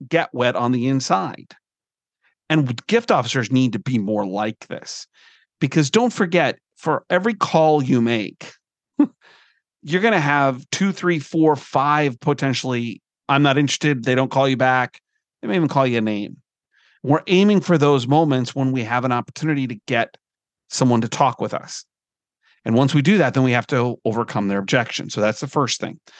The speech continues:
The second thing is, is, is that you don't wanna spend an immense amount of time prepping for qualification calls.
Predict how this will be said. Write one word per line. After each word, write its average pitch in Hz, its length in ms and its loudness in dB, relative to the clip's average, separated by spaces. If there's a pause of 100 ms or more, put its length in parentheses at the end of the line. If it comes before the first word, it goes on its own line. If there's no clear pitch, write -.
(280)
The 151 100 2
second 185 380 0
thing 175 180 4
is, 123 420 0 (480)
is, 143 200 2
is 135 100 0
that 147 180 2 (140)
you 139 140 -2
don't 147 260 2
wanna 185 180 2
spend 135 560 0
an 135 120 0
immense 127 320 2
amount 160 160 2
of 147 60 -6
time 123 280 -4
prepping 131 500 -2
for 135 120 -6
qualification 139 800 -2
calls. 80 500 -2